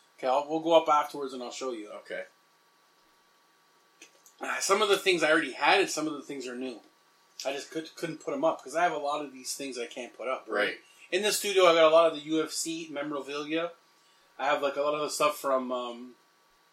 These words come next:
Speaker 1: Round Five guys that are, I don't know if they're still in business. I think they're still around. Canadian company, Markham.
Speaker 2: Right.
Speaker 1: But then I have some of the pops that are U F C guys. You know what I'm saying?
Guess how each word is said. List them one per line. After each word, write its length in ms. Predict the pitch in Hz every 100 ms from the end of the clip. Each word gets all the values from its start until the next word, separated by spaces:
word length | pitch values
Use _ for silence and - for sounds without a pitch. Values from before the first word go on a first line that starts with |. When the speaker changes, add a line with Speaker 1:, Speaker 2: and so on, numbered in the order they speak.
| _ _ - -
Speaker 1:
Round 320 | 139 147 143
Five 320 | - 139 156
guys 320 | 156 160 165 143
that 80 |
are, 100 | 123
I 60 | 123
don't 100 | 143
know 80 | 135
if 120 | -
they're 140 | 127 110
still 260 | - 135
in 80 | 117
business. 340 | 120 123 131 113
I 40 |
think 200 | 104 131
they're 100 | 113
still 200 | - 117
around. 340 | 110 110 123 - _ _ _ _ _
Canadian 380 | - 147 160 -
company, 380 | 127 - 113 110
Markham. 440 | 113 120 - 165 185 110
Speaker 2:
Right. 240 | 104 - - _ _
Speaker 1:
But 60 | 190
then 100 | 180
I 60 | 165
have 120 | 156
some 140 | 160
of 60 | 147
the 60 | 139
pops 680 | - 147 - - - - - _ _ _ _ -
that 100 | 143
are 100 | 139
U 220 | 156 156
F 100 | 135
C 280 | - 165 147
guys. 760 | 139 131 127 131 127 - - - _ -
You 80 | 139
know 80 | 139
what 80 |
I'm 80 | 139
saying? 380 | - 135 160